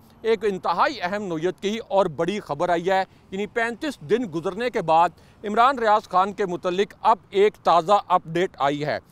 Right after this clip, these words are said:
अब ये जो चैनल की खबर है, इस आलमी चैनल की खबर, इसमें यह भी बताया गया कि पंजाब पुलिस ने लाहौर हाई कोर्ट में ये रिपोर्ट पेश की कि इमरान रियाज खान साहब की जो मुमकिना लोकेशन है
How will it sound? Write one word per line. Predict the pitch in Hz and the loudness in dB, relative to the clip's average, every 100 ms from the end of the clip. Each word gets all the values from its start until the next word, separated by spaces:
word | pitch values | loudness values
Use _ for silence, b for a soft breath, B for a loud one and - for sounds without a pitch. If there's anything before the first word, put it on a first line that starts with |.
| b b b | b b b
अब | 175 | -4
ये | 147 240 | -4 -6
जो | 359 - | -6 -6
चैनल | 240 214 320 | -4 -2 -2
की | 262 277 | -6 -6
खबर | 175 262 233 | 0 2 2
है, | 175 - - | 0 -4 -12
इस | 196 - | -14 -2
आलमी | 190 202 226 392 | 2 2 0 -6
चैनल | 208 185 190 | -4 -4 -4
की | 185 | -6
खबर, | 160 156 160 b b b | -4 -4 -4 b b b
इसमें | 247 233 294 | -10 -4 -2
यह | 202 240 | 2 2
भी | 285 | 2
बताया | 254 190 202 | 0 2 2
गया | 226 170 156 175 b b - | 2 4 2 0 b b -8
कि | 220 | -6
पंजाब | 233 208 208 247 - | -4 0 4 4 2
पुलिस | 208 208 247 175 | -4 -6 -6 -6
ने | 175 170 - _ 151 | -6 -6 -12 _ 0
लाहौर | 185 185 285 | 2 4 4
हाई | 254 214 220 | 4 2 2
कोर्ट | 196 226 - | 4 4 2
में | 247 240 | -2 -4
ये | 160 190 277 | 0 2 2
रिपोर्ट | 214 - 185 220 | 2 0 2 2
पेश | 190 196 - | 0 -2 -2
की | 175 170 - b b | -8 -8 -12 b b
कि | 214 | -4
इमरान | 190 220 285 | 2 4 4
रियाज | 240 220 226 | 4 2 2
खान | 208 202 214 | 0 0 0
साहब | 214 196 - | 0 0 0
की | 220 | -6
जो | 165 190 | -2 -2
मुमकिना | 170 170 - 277 | -2 -4 -2 -2
लोकेशन | 214 - 165 208 196 | -2 -6 -8 -6 -2
है | 147 | 0